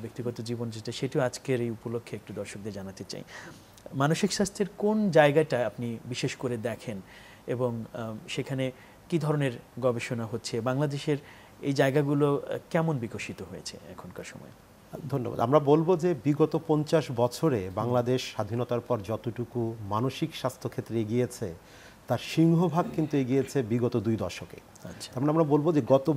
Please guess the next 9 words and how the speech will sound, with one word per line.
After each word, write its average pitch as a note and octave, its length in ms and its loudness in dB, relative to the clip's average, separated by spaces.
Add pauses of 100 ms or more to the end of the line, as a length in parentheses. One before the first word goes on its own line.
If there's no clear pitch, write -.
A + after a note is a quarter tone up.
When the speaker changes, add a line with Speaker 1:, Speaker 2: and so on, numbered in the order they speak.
(100)
Speaker 2:
বিশ D3 240 4
বছরে D3+ 380 4
বাংলাদেশের C3+ 440 2
মানসিক A#2+ 400 -2
স্বাস্থ্য - 320 -4
খাতের A2+ 240 -4
একটি G2+ 260 -10
পরিবর্তন G2 400 -6 (120)
ঘটেছে। - 340 -12